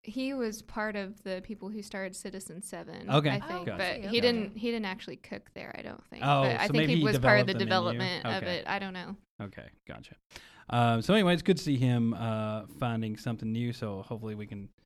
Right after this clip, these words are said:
Speaker 2: stop back, stop by there for a, a happy hour, uh, one of these days and check out some of the food.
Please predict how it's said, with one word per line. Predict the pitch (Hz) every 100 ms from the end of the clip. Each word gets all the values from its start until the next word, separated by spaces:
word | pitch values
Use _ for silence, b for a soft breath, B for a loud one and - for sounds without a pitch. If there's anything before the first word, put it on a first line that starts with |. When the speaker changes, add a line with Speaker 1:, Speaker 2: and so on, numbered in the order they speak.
| _ _
Speaker 2:
stop | - 123 107
back, | 107 104 - - -
stop | - 160 143
by | 139
there | 131 127
for | 127 117
a, | 107 110 110 110
a |
happy | 123 117 104
hour, | 104 104 - B B _ _ -
uh, | 107
one | 107 107
of | 107
these | 104 -
days | 110 107 107
and | 107
check | 120 110
out | 104
some | - 113
of | 107
the |
food. | - 113 110 107